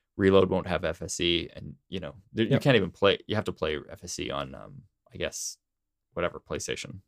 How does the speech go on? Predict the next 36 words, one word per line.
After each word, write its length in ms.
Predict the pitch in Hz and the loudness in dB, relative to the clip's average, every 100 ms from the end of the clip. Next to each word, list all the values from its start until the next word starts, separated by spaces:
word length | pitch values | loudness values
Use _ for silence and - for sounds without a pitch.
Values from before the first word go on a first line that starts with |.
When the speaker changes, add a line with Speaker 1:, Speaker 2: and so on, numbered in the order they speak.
| _ _ - | _ _ -12
Speaker 1:
the 60 | |
original, 440 | - 92 69 71 104 | -10 -8 -8 -8 -8
or 160 | - 71 | -8 -8
is 140 | - _ _ _ | -12 _ _ _
it 180 | 101 - | -6 -4
two? 220 | 107 131 - _ _ _ _ _ | -4 -4 -6 _ _ _ _ _
Speaker 2:
Uh, 340 | 95 87 85 87 | 0 2 0 -2
two, 200 | - 87 | -2 -2
I 40 | |
believe, 260 | 82 90 87 | -2 -4 0
yeah. 120 | 92 - _ _ _ _ - | -2 -2 _ _ _ _ -2
Speaker 1:
Yeah. 160 | 90 - _ - - - | -2 -2 _ -18 -18 -12
So, 460 | - 101 90 82 - | 8 12 12 8 2
um, 500 | 98 87 82 82 90 - - | 0 0 0 -4 -8 -10 -2
just 220 | 151 147 | 0 8
odd. 200 | 139 107 - _ | 10 8 0 _
That's 140 | 120 | 4
all. 200 | 92 95 - _ - | 6 4 -4 _ 2
I'm, 120 | 110 | 4
Speaker 2:
Yeah. 80 | 139 | 4
Speaker 1:
uh, 60 | 78 | 2
you 540 | - _ _ _ - | -6 _ _ _ 0
Speaker 2:
I'm, 120 | 135 135 | 6 8
Speaker 1:
know. 80 | - | 10
Speaker 2:
I'm, 260 | 151 131 - | 10 8 8
I'm 180 | 147 131 | 8 10
curious 300 | - 123 95 | 12 12 10
to 100 | 95 | 4
see 280 | - 87 85 - | 0 0 0 -4
sort 240 | - 90 | -2 0
of 60 | 82 | 2
more 180 | 82 | 2
of 80 | 82 | 2
it. 80 | 85 | 4
I, 280 | 104 104 - | 8 8 6
I, 240 | 135 127 | 4 4